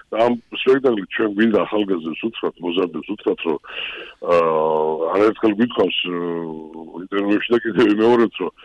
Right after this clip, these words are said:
სანამ არ დარწმუნდები, სანამ, აა, ზუსტად არ გაიგებ, რასთან გაქვს საქმე, ნუ, მიიღებ გადაწყვეტილებას, ნუ გექნება რეაქცია, აა, და ყოველ შემთხვევაში ფაქტი ისაა, რომ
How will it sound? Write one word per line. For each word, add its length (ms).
სანამ 300
არ 140
დარწმუნდები, 640
სანამ, 380
აა, 760
ზუსტად 400
არ 160
გაიგებ, 380
რასთან 360
გაქვს 260
საქმე, 420
ნუ, 240
მიიღებ 600
გადაწყვეტილებას, 960
ნუ 140
გექნება 540
რეაქცია, 800
აა, 500
და 220
ყოველ 280
შემთხვევაში 640
ფაქტი 380
ისაა, 360
რომ 200